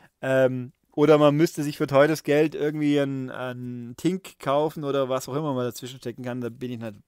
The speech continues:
bin doch nicht bescheuert, also bin doch nicht wahnsinnig. So weit geht's dann doch nicht, die Liebe. Aber das,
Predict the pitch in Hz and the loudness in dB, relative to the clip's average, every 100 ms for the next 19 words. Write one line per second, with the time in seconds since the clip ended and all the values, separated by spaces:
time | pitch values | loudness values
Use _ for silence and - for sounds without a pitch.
0 | _ 113 110 104 - 117 123 80 113 - | _ -12 -10 -12 -14 -10 -8 -6 -8 -10
1 | - _ 139 135 113 120 139 147 127 110 | -20 _ -4 -4 -4 -4 -4 -4 -8 -10
2 | _ - - _ _ 120 147 156 151 147 | _ -20 -20 _ _ -6 4 6 6 2
3 | 147 147 135 151 123 123 120 135 - - | -2 -2 -2 -2 -4 -4 -2 -2 -2 -12
4 | - _ 147 175 185 180 - | -20 _ 4 8 8 6 2